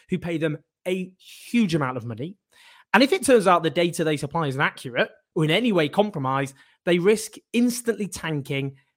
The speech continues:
their entire business. Now, this brings me to a thread posted on Twitter by a former senior YouGov employee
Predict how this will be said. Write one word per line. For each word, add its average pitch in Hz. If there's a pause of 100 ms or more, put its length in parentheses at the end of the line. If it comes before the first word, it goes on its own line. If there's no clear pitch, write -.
their 156
entire 131 (100)
business. 131 (480)
Now, 208
this 349
brings 302
me 170
to -
a 151
thread - (320)
posted 226
on 175
Twitter 147
by 139
a 175
former 214
senior 135
YouGov 180
employee 127